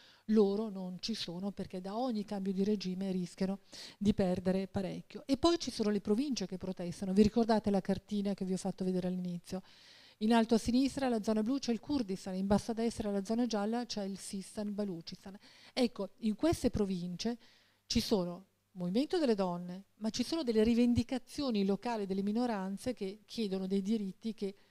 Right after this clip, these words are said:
sono stati loro troppo a lungo negati. E poi appunto le rivendicazioni sono molteplici,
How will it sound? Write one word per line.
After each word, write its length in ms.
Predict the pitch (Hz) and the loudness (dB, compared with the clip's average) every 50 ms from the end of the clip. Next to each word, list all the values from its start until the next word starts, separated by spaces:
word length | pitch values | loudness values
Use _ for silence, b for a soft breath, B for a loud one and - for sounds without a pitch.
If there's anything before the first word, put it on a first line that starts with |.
| b b b | b b b
sono 240 | - - 208 208 | -2 0 2 2
stati 500 | 208 - - - 190 170 175 - - 214 | 0 0 -4 -8 -8 -8 -8 -6 -6 -4
loro 360 | 196 180 180 180 180 190 208 202 | -4 -4 -4 -4 -6 -8 -8 -8
troppo 300 | - 220 214 202 - 214 | -6 -6 -6 -4 -2 -2
a 40 | 202 | -2
lungo 400 | 190 180 180 175 185 190 196 214 208 | -2 -2 -4 -4 -6 -6 -6 -6 -4
negati. 600 | 190 196 185 175 165 170 180 165 - - 214 214 - B B B B B B B B B B B B B B B | -4 -4 -2 -4 -8 -10 -12 -16 -14 -14 -14 -14 -14 B B B B B B B B B B B B B B B
E 120 | B 277 269 | B 2 4
poi 160 | - 359 339 | 6 6 6
appunto 360 | 254 - 269 254 220 - 190 | 6 4 4 2 2 2 2
le 120 | 190 196 208 | 2 4 4
rivendicazioni 840 | 226 214 220 220 214 233 220 - 226 - - - 220 226 247 269 254 | 6 6 4 4 4 2 2 2 0 0 0 0 0 2 2 2 0
sono 240 | - - 196 190 180 | 0 0 -2 -2 -2
molteplici, 800 | 196 190 185 - - 254 254 226 - 202 185 - - - 175 180 | -2 -2 -2 2 4 4 4 4 2 0 -6 -8 -8 -10 -10 -12